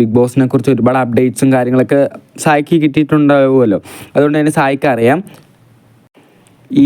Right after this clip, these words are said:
നോറയും അതുപോലെ തന്നെ ജിൻഡോ, ഉം, ജാസ്മിൻ, പിന്നെ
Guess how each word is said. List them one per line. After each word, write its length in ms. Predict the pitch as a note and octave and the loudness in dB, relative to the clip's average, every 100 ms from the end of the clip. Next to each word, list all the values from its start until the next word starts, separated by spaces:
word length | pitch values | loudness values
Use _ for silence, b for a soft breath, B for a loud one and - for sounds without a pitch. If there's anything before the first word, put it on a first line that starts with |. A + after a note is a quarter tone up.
| C#3+ | 2
നോറയും 500 | C#3 C3 C#3+ C#3+ D3 | 2 2 2 0 0
അതുപോലെ 440 | G#2 B2+ B2+ B2+ A#2+ | 0 0 2 0 0
തന്നെ 280 | C3 B2 B2 B2 | 0 2 2 2
ജിൻഡോ, 400 | A2+ A2+ A#2 A#2+ A#2+ A2+ A2+ A#2 F2+ G2 | 2 2 2 2 2 -2 -6 -12 -6 -2
ഉം, 260 | G#2 G#2 G#2+ G#2 | 0 2 2 2
ജാസ്മിൻ, 600 | A#2+ A#2+ A#2+ B2 A#2 A#2 A#2 A#2 - C3+ | 0 0 0 0 2 2 0 -4 -4 0
പിന്നെ 260 | B2 B2 | 0 0